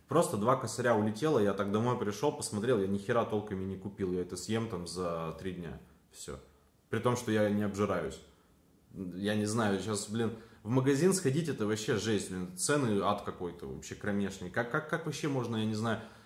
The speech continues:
как вообще вот можно питаться, если не покупать, э, всё в пятёрке и в Магните по скидкам вот этим вот, да? И если покупать, не с-, ну, скажем так, более-менее там не самые дешёвые продукты в целом, ну,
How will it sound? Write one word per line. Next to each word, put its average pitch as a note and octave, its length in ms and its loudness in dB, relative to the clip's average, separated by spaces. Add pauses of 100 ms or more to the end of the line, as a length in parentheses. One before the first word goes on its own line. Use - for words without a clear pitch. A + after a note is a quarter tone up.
(400)
как F3 200 4
вообще F3 220 2
вот C#3 140 2
можно D3 300 4
питаться, B2+ 760 2
если A#2+ 360 0
не A#2+ 120 0
покупать, A#2+ 580 0
э, G2 200 0
всё C3 260 0
в C3 120 -4
пятёрке B2 480 0
и G2 80 -2
в F#2 60 -4
Магните G#2 400 0
по G2 160 -2
скидкам D#3+ 480 -2
вот G2 160 2
этим F#2 260 -4
вот, C2+ 120 -8
да? G#2 280 -2 (460)
И G2+ 100 -4
если G#2 1040 2 (120)
покупать, C3 440 2
не B2 100 2
с-, - 160 -4
ну, B2+ 240 0
скажем A#2 260 2
так, A2 180 -2
более-менее A#2+ 640 4
там G2 220 0
не G#2 80 2
самые G#2+ 360 0
дешёвые G2 440 0
продукты G#2 540 0
в F2 80 -8
целом, E2+ 460 -2
ну, G#2+ 300 -4